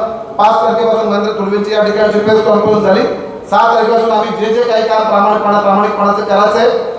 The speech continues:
भारतीय जनता पक्ष घटक पक्ष म्हणून आम्ही त्या ठिकाणी मोठ्या ताकदीनं, उमेदीनं त्या ठिकाणी आमदारांना साथ देतोय. संघर्ष हा एक त्या त्या वेळेचा संघर्ष असतो. मी उदाहरण देईन,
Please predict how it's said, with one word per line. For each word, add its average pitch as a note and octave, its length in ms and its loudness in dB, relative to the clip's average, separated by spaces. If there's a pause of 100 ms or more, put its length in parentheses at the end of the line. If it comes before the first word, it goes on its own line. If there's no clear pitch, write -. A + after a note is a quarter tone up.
(100)
भारतीय A#3 340 2
जनता A3+ 420 0
पक्ष A3+ 220 2
घटक B3 400 2
पक्ष A#3 140 2
म्हणून A3 200 2
आम्ही G#3 220 0
त्या G#3+ 100 2
ठिकाणी G#3 580 0
मोठ्या A3+ 280 2 (340)
ताकदीनं, A3+ 380 0
उमेदीनं A#3 440 0
त्या A3+ 100 2
ठिकाणी G#3+ 640 0 (380)
आमदारांना G#3+ 380 2
साथ A3 340 0
देतोय. A#3 320 2 (720)
संघर्ष A#3 440 2
हा B3 360 2 (320)
एक A#3+ 360 -2 (260)
त्या G#3 120 2
त्या B3+ 140 4
वेळेचा A#3+ 320 2
संघर्ष G#3+ 340 0
असतो. - 640 -2
मी G#3+ 80 0
उदाहरण A#3 460 4
देईन, A#3 460 -2